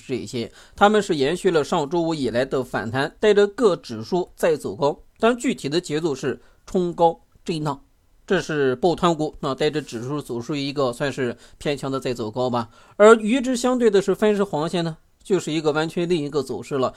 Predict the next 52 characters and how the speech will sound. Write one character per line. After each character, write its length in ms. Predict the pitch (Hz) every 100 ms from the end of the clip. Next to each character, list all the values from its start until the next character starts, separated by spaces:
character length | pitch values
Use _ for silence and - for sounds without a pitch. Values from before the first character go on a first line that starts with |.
| -
是 160 | - 240
背 240 | 240 240
离 180 | 175 240
向 280 | 240 247 202
下 180 | 202 175
张 320 | 233 233 247
口 180 | - 123
的 80 |
一 120 | 151 165
个 260 | 170 117 - _
回 320 | - 147 143
落 160 | 156 131
走 180 | 120
低。 300 | 110 127 131 _ _ _
具 180 | 320 254
体 140 | 185
的 140 | 202
走 180 | 226 127
势 280 | 151 202 196
是 160 | - 160
一 80 | 170
个 200 | 151 -
回 340 | - - 123 151
落 160 | 147
震 220 | 120 156
荡， 180 | 143 123 - _ _
尤 200 | 185 285
其 160 | 294 269
是 160 | 254
在 220 | 247 202
今 180 | 170 233
天 160 | 233 233
上 160 | 233 190
午 80 | 139
第 240 | - 240
二 300 | - 294 180
个 120 | 151
小 240 | 135 151 120
时 120 | 131
啊， 100 | 139 147
因 60 |
为 60 | 233
我 80 | 180
们 160 | 180
看 140 | 214 214
一 20 |
下 80 | 202
第 200 | 240 220
二 100 | 180
个 140 | 160
小 160 | 135 120
时， 280 | 170 165